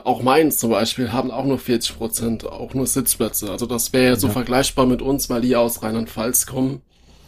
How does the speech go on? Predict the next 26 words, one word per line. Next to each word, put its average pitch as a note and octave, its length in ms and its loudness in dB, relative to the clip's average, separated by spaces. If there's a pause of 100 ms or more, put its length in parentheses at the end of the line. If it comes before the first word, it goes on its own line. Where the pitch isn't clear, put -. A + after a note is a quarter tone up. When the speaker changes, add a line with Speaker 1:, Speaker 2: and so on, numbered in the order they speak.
(600)
Speaker 1:
Aber A#2+ 100 -4
wie C3 80 4
gesagt, C3+ 380 2
das B2 100 -2
sind C3+ 140 4
halt B2+ 100 2
alles C#3+ 280 2
so C3 100 2
Zahlen, D3 680 0
da B2+ 360 -4
unterscheiden C3+ 600 -4
wir B2 60 -2
uns A#2+ 160 -6
nicht A#2 140 -4
groß - 320 -4
von A2 180 -6
den A2 160 -4
anderen. A2+ 300 -4
Daher A#2 260 4
kann B2+ 240 2
ich - 300 0
im B2+ 80 -2
Nach-, A#2 200 -2
im B2 60 -2
Nachhinein B2+ 600 4
das - 480 0